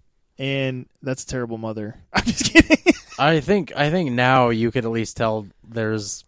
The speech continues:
Speaker 2: a lot of difference
Speaker 1: Oh,
Speaker 2: there.
Speaker 1: there's a lot of difference between them. Yeah, yeah. They, but, you know, when, sometimes when you're younger,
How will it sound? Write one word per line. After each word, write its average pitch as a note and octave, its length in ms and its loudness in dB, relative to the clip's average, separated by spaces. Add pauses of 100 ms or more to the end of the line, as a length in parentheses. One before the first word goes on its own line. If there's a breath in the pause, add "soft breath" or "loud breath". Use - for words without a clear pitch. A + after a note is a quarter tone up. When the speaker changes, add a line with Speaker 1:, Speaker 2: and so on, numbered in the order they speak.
(120)
Speaker 2:
a A#2 120 -8
lot A2 400 0
of A2 100 -4
difference A2+ 420 -2
Speaker 1:
Oh, G3 240 12
Speaker 2:
there. E3+ 80 12
Speaker 1:
there's E3 200 10
a D3+ 40 6
lot C#3 180 6
of C3 60 -4
difference B2+ 260 -6
between B2 340 -8
them. A#2+ 180 -6
Yeah, A#2+ 340 -6
yeah. A2+ 300 -10
They, G#2+ 200 -12 (560 soft breath)
but, A3 100 -2
you A#3+ 60 0
know, G#3 140 4
when, F#3+ 200 -2 (260)
sometimes F#3 400 2
when E3 100 2
you're D#3+ 80 2
younger, C#3 560 -2